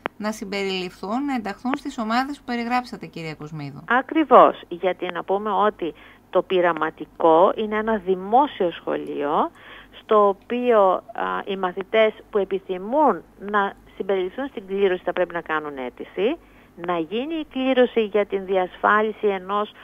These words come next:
Speaker 2: όσο το δυνατόν περισσότερο αντιπροσωπευτικού δείγματος της τοπικής κοινωνίας, χωρίς να παρεμβαίνουν άλλοι όροι, περιορισμοί, κλήσεις, α, και τα λοιπά.
Speaker 1: Σωστά.
Speaker 2: Να επιλεγούν οι μαθητές, λοιπόν, μετά την,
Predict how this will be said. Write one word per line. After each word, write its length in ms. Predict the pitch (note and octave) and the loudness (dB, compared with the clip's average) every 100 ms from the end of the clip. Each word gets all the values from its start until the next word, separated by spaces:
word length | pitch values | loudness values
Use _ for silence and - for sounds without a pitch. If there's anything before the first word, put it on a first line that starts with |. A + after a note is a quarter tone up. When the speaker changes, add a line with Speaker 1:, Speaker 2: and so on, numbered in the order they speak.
| - - | -20 -2
Speaker 2:
όσο 400 | - G#3+ - B3 | 4 4 4 0
το 120 | A#3 | 0
δυνατόν 560 | G#3 F#3+ F3+ G3+ G#3+ A3 | 0 -2 -2 2 2 2
περισσότερο 680 | G#3 F3 - G3 A3+ A3 | -2 -2 0 0 4 4
αντιπροσωπευτικού 1120 | G#3 F#3+ G3 F#3 F3+ F3 F3 E3+ - - C#4 D#4+ A3+ | 2 0 -8 -6 -4 -2 0 -2 -4 -6 0 2 2
δείγματος 840 | F#3 G#3 G3 F#3 F3 E3+ E3+ E3 - - | 4 4 2 -2 -2 4 2 2 -8 -8
της 160 | G3 - - | -8 -6 0
τοπικής 480 | F#3+ F3+ - G3+ | 0 0 -4 -6
κοινωνίας, 680 | - F#3+ F3+ E3+ F3+ F3+ F3+ | -4 -6 -6 -6 -2 -2 -2
χωρίς 380 | - F3+ G#3 D#4+ | 0 2 4 4
να 120 | D#4 | 2
παρεμβαίνουν 800 | G3+ F3 E3+ D#3 E3 D#3+ D3+ D3+ - | 6 6 4 0 2 2 0 -4 -2
άλλοι 480 | - E3 D#3+ D3+ C#3 - - _ _ | 2 4 2 0 -2 -6 -20 _ _
όροι, 580 | F#3 E3+ E3 D3+ D3+ D#3+ - - | 6 8 8 4 -2 -6 -12 0
περιορισμοί, 880 | F#3+ E3 D#3+ D3+ D3 D3+ D3+ D3+ D3 - - _ _ | 4 6 6 4 0 -8 -6 -4 -6 -10 -20 _ _
κλήσεις, 460 | - F#3+ E3 - C#3+ - - - - - | 0 2 2 0 -8 -10 -20 -20 -20 -16
α, 40 | - - | -16 -8
και 100 | - | -4
τα 120 | A2 | -4
λοιπά. 540 | D3 - C3+ C3+ A#3+ - - - | -6 -4 -2 0 -2 -6 -14 -14
Speaker 1:
Σωστά. 400 | F#3 - E3+ E3 | -14 -14 -14 -2
Speaker 2:
Να 180 | A3 A3+ | 2 6
επιλεγούν 680 | A3 G#3+ A#3 A3+ G#3+ A3 D4 | 6 4 2 4 4 4 2
οι 80 | C4+ | 2
μαθητές, 500 | A3 G3+ G3 G3 F#3+ | -2 0 0 2 2
λοιπόν, 240 | F#3 - E3 | 0 -4 -4
μετά 300 | D#3+ E3+ D#3+ | -4 -4 -4
την, 180 | D3+ | -6